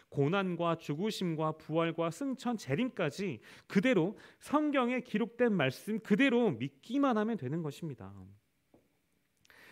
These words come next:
그대로 믿기만 하면 내가 가는 그 모든 현장에 하나님의 나라가 임하게 되고 하나님의 놀라운 역사가 일어나는 체험을 하게 되는 것입니다.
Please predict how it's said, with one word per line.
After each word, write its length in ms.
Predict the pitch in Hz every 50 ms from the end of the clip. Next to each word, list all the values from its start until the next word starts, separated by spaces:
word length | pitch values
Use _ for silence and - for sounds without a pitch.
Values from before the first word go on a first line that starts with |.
| - - -
그대로 360 | - 196 220 247 277 277 247
믿기만 480 | 160 139 127 - - 240 269 269 254 220
하면 560 | 185 139 127 147 180 175 131 101 90 90 90
내가 220 | 104 - 151 156
가는 200 | 131 135 131 131 127
그 100 | - 143
모든 400 | 107 98 113 139 160 254 247 240
현장에 560 | 254 262 254 - 240 208 143 123 147 190 - - - - -
하나님의 500 | - - - 277 302 311 311 311 302 285
나라가 340 | 214 151 123 127 143 156 156
임하게 340 | 135 120 120 135 143 135 135
되고 540 | 110 104 90 - 110 131 139 117 92 90 _ - - - _
하나님의 680 | - - 233 254 254 233 185 127 123 139 165 165 143
놀라운 640 | - 110 104 113 120 123 123 113 113 147 185 196 156 101
역사가 760 | 90 90 _ _ - - - - 151 143 135 151 160 170 - -
일어나는 520 | 123 135 175 190 180 151 127 139 160 170
체험을 420 | - - - 247 247 240 233 233
하게 180 | 220 220 214 220
되는 300 | - - 107 117 135 131
것입니다. 500 | 117 95 - - 120 113 101 90 -